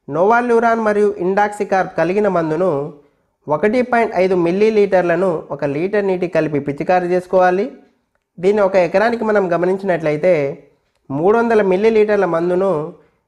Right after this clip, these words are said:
రెండు వందల లీటర్ల నీటితో కలిపి పిచికారీ చేసుకోవాలి. అంతేకాకుండా ఇమిడాక్లోప్రిడ్ అనే మందును సున్నా పాయింట్ నాలుగు మిల్లీలీటర్లను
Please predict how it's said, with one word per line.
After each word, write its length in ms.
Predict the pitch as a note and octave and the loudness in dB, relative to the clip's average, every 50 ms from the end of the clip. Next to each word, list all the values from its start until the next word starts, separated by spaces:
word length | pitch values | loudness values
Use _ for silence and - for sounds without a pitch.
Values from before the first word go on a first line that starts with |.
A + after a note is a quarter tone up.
| _ _ - | _ _ -2
రెండు 160 | D3 D#3 F#3 | 0 0 2
వందల 200 | G#3 A3+ A3+ G#3+ | 2 2 2 4
లీటర్ల 480 | G3+ F#3 F3+ F#3 G3+ G#3+ A3+ A3 G#3+ G3+ | 4 4 4 2 2 2 2 2 2 2
నీటితో 380 | F3+ F3+ F3+ F#3 F#3 F#3+ F#3+ | 2 0 -2 -2 0 -2 -2
కలిపి 600 | F#3 F3 D#3+ E3 F3 G3 G3 F3+ D#3 D3+ D3+ D3+ - D#3 | 0 0 -2 -2 0 0 0 0 0 -2 -4 -6 -6 -8
పిచికారీ 380 | D3+ - D#3 F3 F3 E3+ E3+ | -8 -4 0 0 0 0 0
చేసుకోవాలి. 680 | D#3 D#3 D3+ C#3+ D3 - C#3 B2+ A#2+ A2+ A2 A2 A2 C#3 - - _ _ _ _ _ _ - | 0 0 -2 -2 0 0 0 2 2 0 -2 -4 -8 -10 -12 -18 _ _ _ _ _ _ -6
అంతేకాకుండా 920 | D3 F3+ G#3+ B3+ A#3+ A3+ A3 G#3 - F#3 F3+ F3+ G3 F#3+ E3+ D3+ D3 D3+ F3 - _ _ _ _ _ _ - | -4 -2 0 2 2 2 2 0 0 0 0 2 2 2 2 0 -2 -4 -8 -16 _ _ _ _ _ _ -12
ఇమిడాక్లోప్రిడ్ 840 | E3 D#3+ F#3+ G#3+ A3+ B3 A#3+ A#3+ A#3+ A3+ A3+ A3 A3 A3 A3 G#3 G#3 | -8 -4 -2 0 0 0 0 -2 0 0 0 0 2 0 2 2 2
అనే 140 | G3 F#3+ | 2 2
మందును 720 | F3+ F3 E3+ E3+ F3+ F#3 F#3 F#3+ G3 F#3 D3+ C#3+ D3+ F3+ F3 - _ _ _ _ _ _ _ - | 2 2 2 0 0 0 0 0 0 0 -2 -4 -6 -8 -12 -18 _ _ _ _ _ _ _ -6
సున్నా 280 | E3+ F#3+ G#3+ A#3+ B3 | -4 0 2 2 2
పాయింట్ 380 | A#3+ A#3+ A3 A3 A3+ G#3+ G3+ G3+ | 0 0 0 0 0 0 0 0
నాలుగు 320 | F#3 F#3 G3 G3 F#3+ F#3 | 0 0 2 0 0 -2
మిల్లీలీటర్లను 1160 | F3 E3 E3+ F3 F#3+ G#3 A3 A3 G3+ G3 F#3+ F#3+ F3+ E3+ E3+ E3 F3 F#3+ F#3+ E3 D3+ D#3 - | -2 -2 -2 0 0 0 2 2 0 0 0 0 0 0 0 0 0 0 0 -2 -2 -6 -8